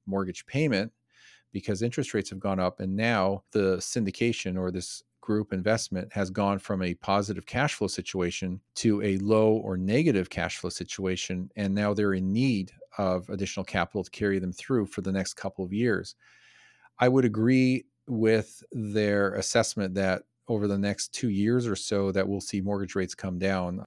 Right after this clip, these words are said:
The expectation there is pretty high, and I believe that to be the case too. But until then, until they're in, in a situation where the rate has come down on the mortgage or they refinance into a lower rate, you might be stuck in a situation.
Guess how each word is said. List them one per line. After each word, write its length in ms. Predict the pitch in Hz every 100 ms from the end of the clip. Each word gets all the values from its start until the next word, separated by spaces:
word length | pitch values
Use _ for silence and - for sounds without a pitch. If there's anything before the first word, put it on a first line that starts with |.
| 98
The 140 | 101
expectation 760 | 104 - 98 - 113 101 - 95
there 240 | 92 87
is 80 | 85
pretty 260 | - 90
high, 340 | 87 98 98 95
and 180 | 90 90
I 140 | 90 - _ - _
believe 300 | 98 98 92
that 180 | 95 -
to 60 |
be 140 | 92 90
the 100 | 90
case 300 | 92 87 -
too. 340 | - 98 95 _ _
But 240 | 117 101
until 400 | 104 - 139 160
then, 320 | 110 92 95 - _
until 260 | 127 - 123
they're 220 | 123 113
in, 140 | 104 -
in 120 | 117
a 40 | 95
situation 540 | - 104 104 98 104
where 100 | 104
the 140 | 95
rate 340 | 90 104 110 113
has 140 | 104
come 160 | - 104
down 180 | 101 101
on 80 |
the 60 | 92
mortgage 320 | 98 104 95
or 80 | 98
they 220 | 95 92
refinance 720 | 98 101 95 - 110 110 92 -
into 280 | 87 98
a 20 | 92
lower 340 | 98 98 92
rate, 320 | 95 101 90 - -
you 240 | 107 107
might 260 | 107 104 98
be 80 | 95
stuck 340 | - 110 104
in 80 | 92
a 40 |
situation. 720 | 87 90 - 90 92 - 87